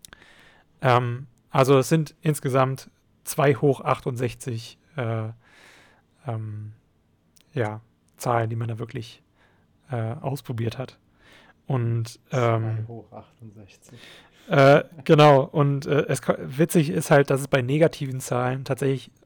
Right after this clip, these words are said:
Speaker 1: o-, andere Loops gibt als bei den positiven Zahlen. Was ein bisschen komisch ist, weil normalerweise bei Matheproblemen halt irgendwie die Sachen, die halt auch im Negativen passieren, im Positiven sich auch irgendwann widerspiegeln, äh,
Speaker 2: Mhm.
Speaker 1: früher oder später. Aber bei diesem Problem witzigerweise nicht.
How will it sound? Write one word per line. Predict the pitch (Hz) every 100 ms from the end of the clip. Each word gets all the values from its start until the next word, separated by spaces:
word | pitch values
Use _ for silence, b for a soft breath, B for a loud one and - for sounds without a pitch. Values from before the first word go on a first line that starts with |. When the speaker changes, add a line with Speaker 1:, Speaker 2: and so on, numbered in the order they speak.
| -
Speaker 1:
o-, | 175 -
andere | 151 190 160 135
Loops | 131 151 -
gibt | - 135 - -
als | 127 120 -
bei | - 117 117 113 113 B B -
den | 120
positiven | 113 160 151 - 117 110
Zahlen. | - 120 120 _ b b b
Was | 143
ein | 156
bisschen | 135 135
komisch | 127 143 131
ist, | 113
weil | 127
normalerweise | 120 131 135 127 123
bei |
Matheproblemen | 120 131 - 127 117 127 127 B B B
halt | 131 -
irgendwie | 160 151 143 147 135 139
die | 127 127 127 151 208
Sachen, | 135 -
die | 135 131
halt | 131
auch | 117
im | 131
Negativen | 135 147 135 131
passieren, | 117 117 - 127 - B B
im | 147
Positiven | 120 156 131 - 127 123
sich | 117 147
auch | 131
irgendwann | 147 123 120 120
widerspiegeln, | 135 131 - 110 110 110 B B B B B -
äh, | 127 120
Speaker 2:
Mhm. | 127
Speaker 1:
früher | 135 131
oder | 123 113
später. | - 113 123 113 - b b
Aber | 131 127
bei | 135
diesem | 147 160
Problem | 147 139 131 143 135
witzigerweise | 127 127 120 120 117
nicht. | 120 135